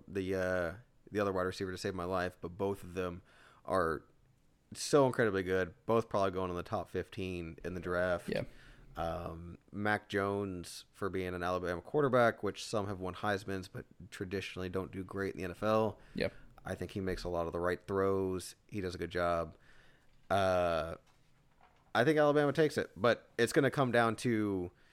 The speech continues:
Speaker 1: you know, probably, uh, whoever makes the first mistake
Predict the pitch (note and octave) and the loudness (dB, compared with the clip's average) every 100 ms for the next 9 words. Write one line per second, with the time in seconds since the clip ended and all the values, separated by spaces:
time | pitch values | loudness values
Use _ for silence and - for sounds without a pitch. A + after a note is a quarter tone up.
0 | - - _ _ _ - G2+ F2+ D#2 - | -20 -20 _ _ _ -4 -2 -2 -2 2
1 | F#2+ F#2+ F2+ F#2 F2+ E2+ - - _ - | 4 4 2 0 0 -6 -16 -20 _ -10
2 | - - - B2+ G#2+ F#2+ G2 F#2+ E2+ _ | -8 -10 -2 2 4 4 0 0 -4 _
3 | - G#2+ G2+ - - G2+ - F#2 - G#2 | -10 -4 -4 -4 -4 -4 -4 -6 0 0
4 | A#2+ - | 0 -6